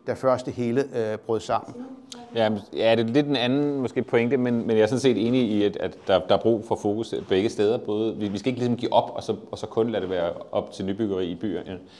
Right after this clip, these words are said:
Speaker 2: For jeg synes, det der er så, det der ændrer spillereglerne de her år, som jeg også var lidt inde på før, det er, at vores nybyggeri, altså vi kan ikke ligesom klare hånd-, øh, Paris-aftaler og, og vores mål, hvis vi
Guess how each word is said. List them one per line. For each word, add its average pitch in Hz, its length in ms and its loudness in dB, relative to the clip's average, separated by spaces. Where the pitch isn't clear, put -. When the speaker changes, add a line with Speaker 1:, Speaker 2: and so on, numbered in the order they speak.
Speaker 2:
For 113 100 2
jeg 104 80 8
synes, 131 180 -2
det 147 140 2
der 135 60 8
er 104 180 6
så, 117 200 2
det 127 100 2
der 135 80 6
ændrer 117 280 -2
spillereglerne 98 680 0
de 98 80 -2
her 90 80 2
år, 76 200 0
som 98 160 -6
jeg 92 80 2
også 95 120 -2
var 98 60 -2
lidt 92 120 2
inde 92 120 -4
på 95 80 -6
før, 90 160 0
det 104 240 2
er, 92 60 2
at 80 300 -2
vores 92 200 -2
nybyggeri, 101 540 -2
altså 98 120 -2
vi 92 60 -2
kan 117 100 0
ikke 113 120 2
ligesom 117 240 -4
klare 90 380 2
hånd-, 101 220 -8
øh, 85 400 -4
Paris-aftaler 95 760 0
og, 82 440 -4
og 87 120 -2
vores 85 220 -4
mål, 107 300 0
hvis 95 220 -6
vi 92 160 -4